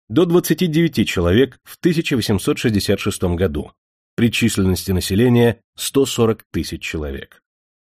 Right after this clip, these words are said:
В тысяча восемьсот пятьдесят четвертом году Джон Сноу и Артур Хилл Хассел, годы жизни тысяча восемьсот семнадцатый, тысяча восемьсот девяносто четвертый, подали в Совет, ведающий вопросами здравоохранения, доклад,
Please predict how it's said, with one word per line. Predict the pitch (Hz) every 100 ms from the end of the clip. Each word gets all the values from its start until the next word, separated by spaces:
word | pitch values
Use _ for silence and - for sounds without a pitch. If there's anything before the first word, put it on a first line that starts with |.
| _ _ _ _
В | -
тысяча | - 220 208 190
восемьсот | 170 175 180 -
пятьдесят | 151 135 143
четвертом | - 120 135 127
году | 101 104 147
Джон | 117 110 95
Сноу | - 117 135 139
и | - 113 -
Артур | - 123 - 107
Хилл | - 110 80
Хассел, | - 107 104 - 139 - _ _ -
годы | 117 120
жизни | 113 120 120
тысяча | 117 143 127 127 120
восемьсот | - 113 117
семнадцатый, | - 110 110 107 - 117
тысяча | 104 123 - 113
восемьсот | 104 113 - 104
девяносто | 104 104 -
четвертый, | 98 98 104 107 98 107 101 _ _ _
подали | 180 208 196
в | 175
Совет, | - 151 160 170
ведающий | 123 139 139 -
вопросами | 131 127 135 127 131
здравоохранения, | 107 107 110 - 107 131 151 147
доклад, | 131 139 - 98 71 - -